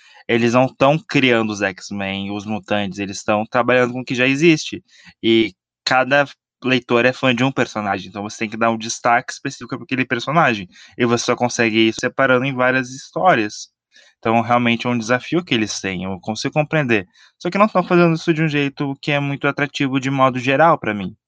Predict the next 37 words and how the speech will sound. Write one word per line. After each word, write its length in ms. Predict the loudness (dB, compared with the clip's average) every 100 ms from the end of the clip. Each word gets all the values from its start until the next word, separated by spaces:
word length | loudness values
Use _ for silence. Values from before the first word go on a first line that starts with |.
| _ _
São 120 | -14
poucas 400 | -4 -2 -2 -6 -10
que 80 |
me 80 | -12
chamam 220 | -10 -10
a 20 | -10
atenção. 480 | -14 -10 -10 -12 _ _ _ _ _ _ _ _ _ _
E 300 | 0 2 2 2
outra 360 | 2 2 0
coisa 240 | 2 0 0
que 40 |
eu 60 | -2
quero 160 | -2
reclamar 640 | -2 -6 -6 0 2 2 -2 _
é 120 | -4
que 640 | -4 -6 0 4 4 2 -2
Dinastia 500 | -2 0 0 0 -2
X 260 | 0 -2 -2
e 60 |
Potências 460 | -6 -6 -6 -6 -8
de 100 | -2
Dez 420 | 2 2 2 -6 _ -20 -4
é 60 | -2
uma 140 | -2
história 280 | -2 -2 -2
de 120 | -4
via-, 340 | 0 0 0 -6
de 600 | -12 -12 -4 -2 -2 -4 -4
realidades 480 | -2 2 0 0
alternativas, 880 | -4 -2 -2 -2 -2 -2 -2 -6 -8
futuros 600 | -10 -8 0 2 2 0
distópicos, 800 | -2 -4 2 4 2 -2 -8 0
é 40 | 2
algo 240 | 2 0
bem 360 | 0 0 0 -4
ficção 440 | -6 -6 -6 -6
científica. 680 | -6 -4 -2 -2 -4 -8